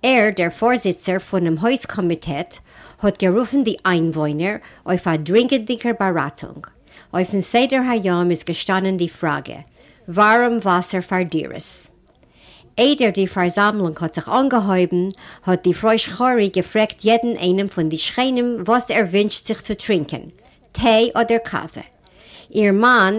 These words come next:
מיעטק שחורי, האט שוין פריער ארויפגעשטעלט אויף דעם טיש א פלעשל וויסקי, א פלעשל רויטן וויין, א סיפון סאדעוואסער,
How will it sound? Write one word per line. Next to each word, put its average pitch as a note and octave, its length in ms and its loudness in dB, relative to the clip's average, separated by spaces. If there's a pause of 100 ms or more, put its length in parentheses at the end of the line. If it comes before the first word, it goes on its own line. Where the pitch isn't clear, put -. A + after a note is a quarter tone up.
מיעטק A3+ 500 2
שחורי, E3 520 0
האט F#3 160 -2
שוין F3+ 200 -2
פריער B3 420 -2
ארויפגעשטעלט G#3 760 0
אויף D#3+ 180 -4
דעם E3+ 80 -4
טיש C4 380 -4
א G3+ 100 -4
פלעשל G3+ 400 -6
וויסקי, F#3 640 -6 (500)
א G3 100 0
פלעשל A3 420 0
רויטן E3 460 0
וויין, F3 440 0 (300)
א F#3 120 0
סיפון F#3 580 -2
סאדעוואסער, G3 920 -2